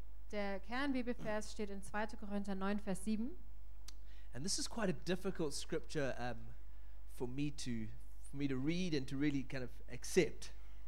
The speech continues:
Speaker 1: Und das ist für mich persönlich ein ganz schön schwieriger Vers zu lesen und so zu akzeptieren.
Speaker 2: Maybe it's easy for you.
Speaker 1: Vielleicht fällt dir das leichter.
Speaker 2: But for me, I always struggle a little bit with the scripture.
Speaker 1: Aber ich muss ehrlich sagen, ich kämpfe oft mit diesem Vers.
Speaker 2: So,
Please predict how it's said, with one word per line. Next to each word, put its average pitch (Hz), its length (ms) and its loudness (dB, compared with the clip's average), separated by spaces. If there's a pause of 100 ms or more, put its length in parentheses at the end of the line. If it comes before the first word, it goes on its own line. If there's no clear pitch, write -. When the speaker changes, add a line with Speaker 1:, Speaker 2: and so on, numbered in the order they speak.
(100)
Speaker 1:
Und 220 320 0
das 240 160 2
ist 247 300 -2
für 240 80 -2
mich 269 260 0
persönlich 226 560 4
ein 214 80 0
ganz 233 300 0
schön 233 120 2
schwieriger 233 440 0
Vers 226 480 0
zu 226 140 -2
lesen 240 420 2
und 220 120 0
so 214 120 -2
zu - 160 -2
akzeptieren. 208 680 2
Speaker 2:
Maybe 170 220 2
it's 170 140 2
easy 160 260 0
for 147 140 -2
you. 190 220 -2 (480)
Speaker 1:
Vielleicht 202 220 4 (100)
fällt 196 220 2
dir 214 80 4
das 214 180 2
leichter. 202 480 0
Speaker 2:
But 139 140 -2
for 156 100 -2
me, 180 280 0
I 170 220 0
always 170 240 0
struggle 160 480 2
a 127 60 2
little 143 180 4
bit 127 160 0
with 117 120 -2
the 113 80 -4
scripture. - 400 -4 (100)
Speaker 1:
Aber 208 400 6
ich 208 160 2
muss 226 140 2
ehrlich 208 240 2
sagen, 202 360 4
ich 196 140 0
kämpfe 190 320 2
oft - 160 -2
mit 175 140 0
diesem 175 180 2
Vers. 185 380 0 (260)
Speaker 2:
So, 175 240 4